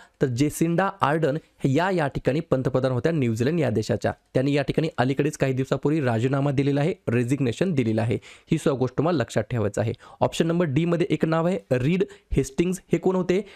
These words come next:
Netflixचे सहसंस्थापक होते, म्हणजेच co-founder होते. तर यांनी सुद्धा या ठिकाणी राजीनामा दिलेला आहे.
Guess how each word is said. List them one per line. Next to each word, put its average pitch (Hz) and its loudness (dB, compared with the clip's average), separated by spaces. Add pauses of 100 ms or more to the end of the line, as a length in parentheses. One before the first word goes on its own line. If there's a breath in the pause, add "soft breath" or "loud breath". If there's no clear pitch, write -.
(180 loud breath)
Netflixचे 170 0
सहसंस्थापक 160 0
होते, 113 0
म्हणजेच 127 0
co-founder 147 0
होते. 110 0 (280 loud breath)
तर 131 0
यांनी 151 0
सुद्धा 160 -2
या 151 0
ठिकाणी 127 -2
राजीनामा 120 0 (280 loud breath)
दिलेला 123 0
आहे. 107 -4